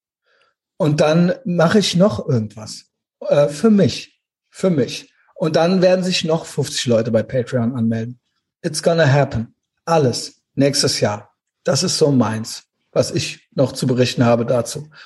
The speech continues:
Und ich habe keine Angst. Und, äh, ich werd sowieso auf die, also ich, ich wür-, würde so schon klarkommen. Also, also es war jetzt schön,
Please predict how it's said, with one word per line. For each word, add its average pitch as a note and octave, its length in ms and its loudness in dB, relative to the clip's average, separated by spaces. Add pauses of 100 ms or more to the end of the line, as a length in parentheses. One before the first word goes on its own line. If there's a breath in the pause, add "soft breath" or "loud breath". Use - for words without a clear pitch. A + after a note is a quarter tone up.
Und D3 80 0
ich D#3+ 100 2
habe F3 100 0
keine F3 340 2
Angst. - 420 -4 (340)
Und, D#3 280 -4
äh, C#3+ 360 4
ich - 200 -4
werd D#3 340 0 (540)
sowieso E3 600 2
auf F3+ 120 2
die, D#3+ 220 -4
also D3+ 240 0
ich, - 220 -10 (460 soft breath)
ich C#3+ 240 -2
wür-, G#3 260 4
würde G#3+ 220 4
so D#3+ 420 2
schon D#3+ 280 -4
klarkommen. B2 560 -8 (400)
Also, C3+ 480 -4 (760)
also D3 220 0
es - 100 -2
war D#3 140 6
jetzt D3 200 2
schön, G#3+ 500 2